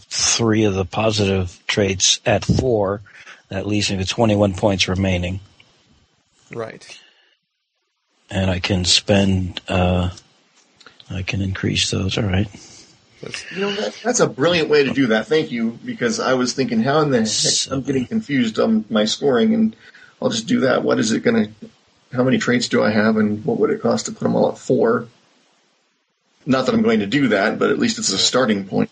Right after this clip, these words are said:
Speaker 2: Right. And if you don't use them all up, you can hang on to it till the, uh, in, in between episode where you can, uh, improve your stats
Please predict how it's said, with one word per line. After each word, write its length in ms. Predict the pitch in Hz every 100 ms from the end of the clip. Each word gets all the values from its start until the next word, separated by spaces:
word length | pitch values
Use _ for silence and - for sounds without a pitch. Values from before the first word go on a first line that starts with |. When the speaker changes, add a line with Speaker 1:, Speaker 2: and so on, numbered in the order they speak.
| -
Speaker 2:
Right. 260 | 123 107 104 _ _ _ _ - _ _
And 100 | -
if 60 | 147
you 80 | 139
don't 140 | 151
use 140 | 143 113
them 120 | 123
all 160 | 120 120
up, 140 | 120
you 120 | 127
can 120 | 117
hang 220 | 113 120 113
on 160 | 113 104
to 160 | 113
it 140 | 113 -
till 300 | 120 107 104
the, 260 | 104 104
uh, 120 | 104 104 - - - -
in, 240 | 143 135 139
in 120 | 143
between 360 | 120 - 131 117
episode 520 | 113 107 - 120 107
where 120 | 107
you 160 | 107 107
can, 300 | 120 110 107
uh, 220 | 104 110 120 - - - - _ _ _ _ _ _ -
improve 420 | 107 - 120 101
your 180 | 107 98 98 -
stats 600 | - - 107 107 - -